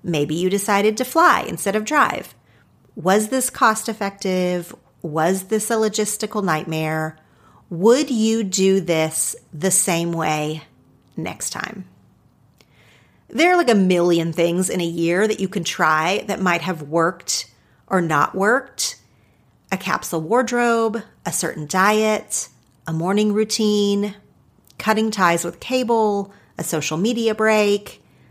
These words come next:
I mean, I don't know. There's so many things. There are so many options. But I really love the power in saying out loud that something worked or didn't work.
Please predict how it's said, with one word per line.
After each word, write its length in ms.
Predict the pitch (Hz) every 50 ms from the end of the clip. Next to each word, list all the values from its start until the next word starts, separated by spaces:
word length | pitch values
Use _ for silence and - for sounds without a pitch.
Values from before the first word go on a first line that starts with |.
| _ _ _ _ _ _ -
I 60 | 262
mean, 140 | 277 277 302
I 120 | 330 359
don't 140 | 349 202 -
know. 180 | - - -
There's 160 | 185 233 240 -
so 120 | - 320
many 220 | 294 311 302 302
things. 340 | 294 - 381 349 196 180 165
There 100 | 208 208
are 40 | 208
so 320 | 208 - - 254 233 233
many 280 | 220 214 214 196 196 196
options. 680 | - 190 190 208 214 - - - 214 - - 214 - - - - - - -
But 100 | - 247
I 40 | 262
really 340 | 269 254 285 311 311 349 349
love 400 | 302 247 214 196 196 196 190 - - -
the 100 | - -
power 560 | 208 - - - 170 170 170 175 180 185 180
in 180 | - - 180 185
saying 540 | 185 - - - 185 175 190 226 262 262 220
out 220 | 196 196 202 -
loud 460 | 170 160 - - - - - 202 214 - _ _ _
that 200 | - - - -
something 580 | - - - 208 208 214 214 - 302 311 311 311 - _ _ _ - -
worked 600 | 156 156 151 160 175 - - - - - - - _ _ _ _ _ _ _ _ _ _ _ _ -
or 120 | 196 196
didn't 460 | 180 - - 180 170 165 165 - -
work. 360 | 156 151 - - - - -